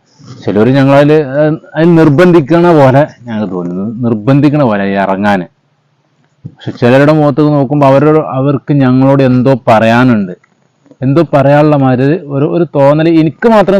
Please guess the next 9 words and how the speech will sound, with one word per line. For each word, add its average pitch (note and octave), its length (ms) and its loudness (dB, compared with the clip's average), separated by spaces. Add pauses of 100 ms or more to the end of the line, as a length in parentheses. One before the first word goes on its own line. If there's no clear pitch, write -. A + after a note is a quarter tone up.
തോന്നിയതാ A#2+ 300 0
കേട്ടോ. E2+ 160 -12 (920)
ഞാൻ, A#2 160 -2
അവർക്ക് C3+ 360 0 (300)
തോന്നിയിട്ടില്ല, F3 460 0
കാരണം C#3+ 240 2
അവർക്ക്, C3 280 0 (360)
അവർ A2 180 -4
ഭ്രാന്തന്മാരാണല്ലോ, B2+ 840 2